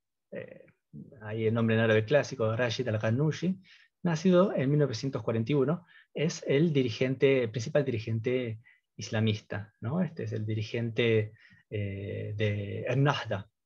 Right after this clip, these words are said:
Bueno, ¿por qué está esto repetido? No sé, eh, quedó repetido un slide. Em,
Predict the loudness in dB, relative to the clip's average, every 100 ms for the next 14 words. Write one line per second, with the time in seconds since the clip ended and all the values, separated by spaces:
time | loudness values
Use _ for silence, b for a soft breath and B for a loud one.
0 | _ _ b b _ _ _ _ _ _
1 | _ _ _ _ _ _ _ _ _ _
2 | _ _ _ b b b _ _ _ _
3 | _ _ -2 2 4 4 2 -10 _ _
4 | _ _ _ _ _ _ _ -18 -14 -8
5 | -4 -4 0 0 2 2 4 4 6 6
6 | 6 0 _ _ _ _ -6 -6 -4 -8
7 | -8 _ -12 -8 -2 2 2 0 -6 2
8 | 4 6 4 4 2 2 0 0 -2 -2
9 | -8 B B B 6 6 8 4 2 2
10 | 2 0